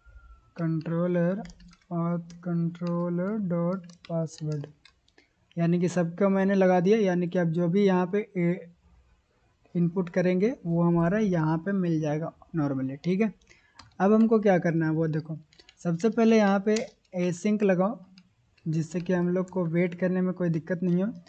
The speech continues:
फिर लगाएंगे await और यहाँ पे लिखेंगे auth dot sign up with email and password, इस पे click करना है। और उसके बाद आपका जो भी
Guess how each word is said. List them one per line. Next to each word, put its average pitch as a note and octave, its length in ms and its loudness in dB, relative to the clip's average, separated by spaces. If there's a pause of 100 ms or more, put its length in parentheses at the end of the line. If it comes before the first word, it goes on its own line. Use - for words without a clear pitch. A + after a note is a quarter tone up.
(360)
फिर F3+ 120 0
लगाएंगे G3 400 4 (180)
await F3 580 0 (520)
और D#3+ 120 -4
यहाँ E3 220 0
पे G3+ 80 -4
लिखेंगे F#3 340 2 (360)
auth F3 460 0 (540)
dot F3 540 0 (1000)
sign F3+ 520 -2
up G#3+ 240 -4 (340)
with F3 320 -2 (200)
email F3+ 360 2 (160)
and F#3 240 0 (100)
password, D#3 440 -4 (100)
इस F3 160 -4
पे G#3 100 -4
click F#3 260 -4
करना D#3 220 -2
है। D#3+ 80 -8 (580)
और G3+ 220 6 (480)
उसके A#3 400 4
बाद F#3+ 440 4 (560)
आपका F3 360 2
जो F3+ 200 6
भी G3 120 6